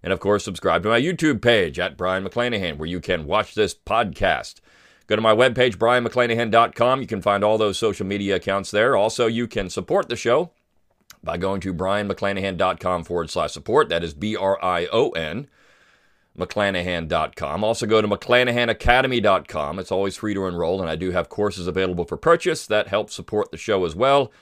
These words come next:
And you can go to Learn True, T R U E history dot com, Learn True History. That is my affiliate link for Tom Woods Liberty Classroom. That is also a way to support the show.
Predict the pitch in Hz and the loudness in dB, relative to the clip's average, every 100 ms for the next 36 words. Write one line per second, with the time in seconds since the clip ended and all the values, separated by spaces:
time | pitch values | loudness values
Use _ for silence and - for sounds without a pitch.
0 | _ _ _ - 87 110 110 113 113 101 | _ _ _ -8 -2 -2 -2 -4 -4 0
1 | 104 104 - 98 92 113 127 127 120 - | 2 0 -2 -2 2 2 2 0 -6 0
2 | 135 101 101 95 113 113 107 101 113 80 | 2 4 0 -4 -2 2 2 0 -2 -2
3 | 107 101 92 113 - 107 98 98 98 - | -4 -4 -2 -2 -2 -6 0 2 0 -2
4 | 82 73 80 _ _ _ - 90 104 117 | -6 -6 -10 _ _ _ -6 0 2 0
5 | 110 - 117 101 120 - 104 98 92 92 | -2 -2 -2 0 -2 -2 -4 0 0 -2
6 | 90 92 87 - 110 104 90 101 95 87 | -2 -2 -2 0 0 0 -2 -4 -6 -4
7 | 101 98 92 87 90 80 73 120 120 - | -2 0 0 -2 -2 -4 -2 0 0 0
8 | 117 110 _ _ _ _ - 87 87 101 | -2 -2 _ _ _ _ -6 -4 0 2
9 | 107 - 98 90 95 87 - - 90 - | 0 0 0 2 0 -2 -10 -4 -4 -4
10 | 78 135 123 123 | -4 2 4 4